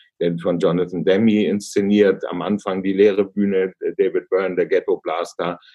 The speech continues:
dann wird die Bühne immer mehr gefüllt, aber ohne jedes Brimborium, ohne,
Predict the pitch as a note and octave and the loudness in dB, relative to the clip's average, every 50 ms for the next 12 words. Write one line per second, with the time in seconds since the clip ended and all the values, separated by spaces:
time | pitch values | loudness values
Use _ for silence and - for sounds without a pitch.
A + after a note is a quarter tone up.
0 | - _ - F2+ F#2 F2+ F2+ G2 F2 F#2 F#2+ E2+ E2 F#2+ G2+ G2+ G2 G2 F#2 F#2 | -20 _ -2 -2 0 4 2 2 2 2 -4 -4 -2 0 0 0 0 0 0 0
1 | G#2+ G2+ G2 F#2+ F#2+ F#2+ F#2 F2+ F#2 - - - G#2 A2 B2+ C#3 C3 C3+ - F#2 | -2 -2 -2 -2 -2 -2 0 -2 -4 -8 0 0 2 4 4 2 2 -2 -6 -4
2 | G2+ G2+ G2+ - A2 C3 C#3 C#3 C3+ B2+ B2 A#2+ A2 A2 A#2 B2 B2 G#2+ G#2 - | -2 -2 -2 0 2 2 4 4 4 2 2 -2 -2 -2 -2 -2 -2 -2 -4 -8
3 | _ - A2 G#2 F2+ E2+ - C3 C3 C3 B2 A#2+ G#2+ A#2 A2+ G#2+ G#2 G#2 G#2 G#2 | _ -6 -6 -6 -6 -2 0 4 4 4 4 2 0 -2 -2 0 0 -2 -2 -6
4 | _ _ _ - A2 A#2+ C3+ B2+ A#2+ A#2 G2+ G2+ G2 F#2+ | _ _ _ -4 2 2 2 4 2 2 0 0 -2 -4